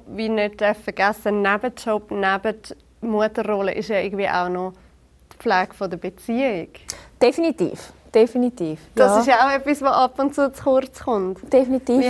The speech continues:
Speaker 2: ja.
Speaker 1: handelt ihr das?
Speaker 2: Wir haben Gott sei Dank den Leo, der so ein guter Schläfer ist mittlerweile. <laughs> Am acht Uhr geht er ins Bett und er ist super easy. Also wir geben ihm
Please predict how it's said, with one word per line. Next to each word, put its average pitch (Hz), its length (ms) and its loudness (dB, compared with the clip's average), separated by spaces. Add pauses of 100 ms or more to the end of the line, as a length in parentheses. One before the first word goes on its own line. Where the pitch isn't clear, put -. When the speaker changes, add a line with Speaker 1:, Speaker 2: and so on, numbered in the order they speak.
(140)
Speaker 2:
ja. 240 180 8
Speaker 1:
handelt 285 240 4
ihr 277 60 0
das? 294 280 -2 (1080)
Speaker 2:
Wir 269 220 4
haben 240 220 0 (260)
Gott 240 240 2
sei 262 160 4
Dank 214 540 0 (180)
den 202 140 2
Leo, 208 340 4 (720)
der - 60 -14
so - 220 -2
ein 262 160 4
guter 240 240 0
Schläfer 185 420 -2
ist 233 140 -2
mittlerweile. - 360 -2 (560)
<laughs> 233 100 2 (680)
Am 226 180 0
acht - 260 0
Uhr 330 60 -2
geht 247 200 2
er 208 100 2
ins 208 200 -4
Bett 226 480 2 (120)
und 214 160 2
er 214 140 6
ist 240 260 -4
super 233 520 -2
easy. 214 260 -2
Also 190 140 -4
wir 208 80 -2
geben 208 340 0
ihm 190 160 0